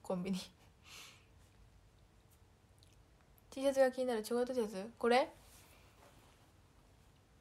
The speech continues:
全然チョコじゃないよ。なんか、ドクロ。<laughs> チョコを買いに行く配信ができたらいい。それな。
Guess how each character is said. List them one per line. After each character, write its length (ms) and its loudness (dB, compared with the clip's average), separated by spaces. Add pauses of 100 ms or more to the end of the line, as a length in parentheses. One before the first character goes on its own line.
(320)
全 180 -2
然 140 -2
チ 80 -6
ョ 40 0
コ 60 0
じ 80 -4
ゃ 40 -6
な 100 -8
い 40 -10
よ。 100 -14 (260)
な 80 -10
ん 60 -8
か、 80 -16 (960)
ド 100 -2
ク 140 -8
ロ。 80 -10 (320)
<laughs> 100 -10 (4000)
チ 100 -6
ョ 20 -2
コ 120 12
を 40 10
買 160 2
い 40 2
に 60 2
行 80 0
く 80 6
配 120 10
信 120 2
が 100 2
で 120 6
き 60 -10
た 120 0
ら 80 2
い 100 2
い。 20 -4
そ 120 -4
れ 60 0
な。 220 -2